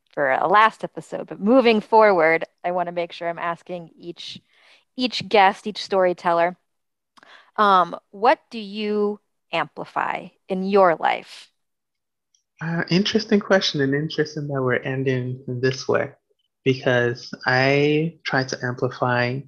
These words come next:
Speaker 2: patience. I think there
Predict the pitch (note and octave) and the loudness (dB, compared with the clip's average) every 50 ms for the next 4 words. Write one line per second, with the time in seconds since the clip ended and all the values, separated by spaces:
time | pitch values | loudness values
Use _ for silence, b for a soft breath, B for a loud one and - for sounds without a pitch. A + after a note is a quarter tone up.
0 | - - - - A#2 G#2+ - - - - C3+ - - - - - - - _ _ | -16 -8 -6 -6 -4 -4 -6 -8 -10 -12 -16 -18 -16 -14 -14 -14 -16 -20 _ _
1 | _ _ _ _ _ _ _ _ _ _ _ _ _ _ _ _ _ _ _ _ | _ _ _ _ _ _ _ _ _ _ _ _ _ _ _ _ _ _ _ _
2 | _ _ _ _ _ _ _ _ _ _ _ _ _ _ _ _ - A2 A2+ - | _ _ _ _ _ _ _ _ _ _ _ _ _ _ _ _ -4 -4 -4 -6
3 | - A#2 A#2 A2+ A2+ A2 A2 - - - - - - _ _ _ _ _ _ _ | -6 -6 -4 -4 -6 -6 -8 -10 -12 -14 -16 -18 -20 _ _ _ _ _ _ _
4 | _ _ - A#2 A#2 A#2 A#2 A#2 A#2 A2+ A2+ A2+ A2+ - - - | _ _ -2 0 2 2 2 2 2 4 4 2 2 0 -2 -6